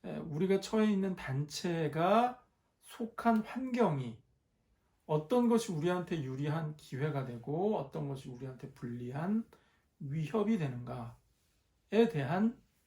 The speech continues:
분석하는 기법이 되겠습니다. 자, 이제 교재로 들어가 볼게요.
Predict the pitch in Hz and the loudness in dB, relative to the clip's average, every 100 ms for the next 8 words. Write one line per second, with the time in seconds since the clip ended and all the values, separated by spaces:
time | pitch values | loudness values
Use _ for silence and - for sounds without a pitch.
0 | _ _ _ - 151 170 175 196 - 160 | _ _ _ -4 -2 0 0 -2 -4 -4
1 | 175 202 - _ _ - 147 - 131 170 | -4 -4 -8 _ _ -16 -12 -6 -4 -4
2 | 139 117 - - 135 - _ _ _ _ | -4 -8 -14 -18 -18 -20 _ _ _ _
3 | _ _ _ _ _ - 117 117 117 135 | _ _ _ _ _ -14 -12 -12 -10 -4
4 | 147 139 135 123 120 117 120 120 180 226 | -2 -2 -6 -8 -10 -10 -8 -2 0 0